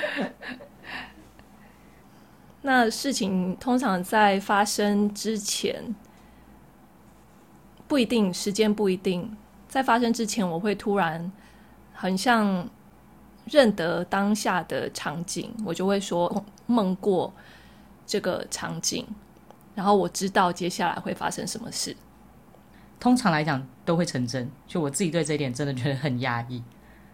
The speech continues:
Speaker 2: 所以我常常有一种感觉，觉得其实会不会我已经度过了这一生了，我现在只是在梦里再重新梦过我的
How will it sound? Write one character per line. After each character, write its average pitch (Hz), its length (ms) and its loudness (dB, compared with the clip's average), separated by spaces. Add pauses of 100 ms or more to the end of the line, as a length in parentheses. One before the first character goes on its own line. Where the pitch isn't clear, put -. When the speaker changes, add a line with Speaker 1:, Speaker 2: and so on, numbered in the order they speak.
(760)
Speaker 2:
所 240 220 0
以 247 40 6
我 214 140 6
常 196 180 0
常 196 120 4
有 180 60 2
一 185 60 0
种 180 200 0
感 170 260 -4
觉， 151 220 -6
觉 160 220 -4
得 165 340 -4
其 - 180 -6
实 214 500 0
会 254 120 4
不 208 100 -2
会 214 140 6
我 175 280 2
已 185 200 0
经 190 440 2 (560)
度 254 140 2
过 214 240 6
了 170 140 2
这 185 160 -2
一 180 100 2
生 185 400 0
了， 165 160 -2
我 170 140 -2
现 196 260 0
在 196 220 0
只 175 160 -10
是 185 440 0 (800)
在 226 220 2
梦 208 340 4
里 - 300 -6 (420)
再 220 160 0
重 180 240 -4
新 190 200 0
梦 190 280 2
过 175 340 -4 (200)
我 - 120 -6
的 165 160 -4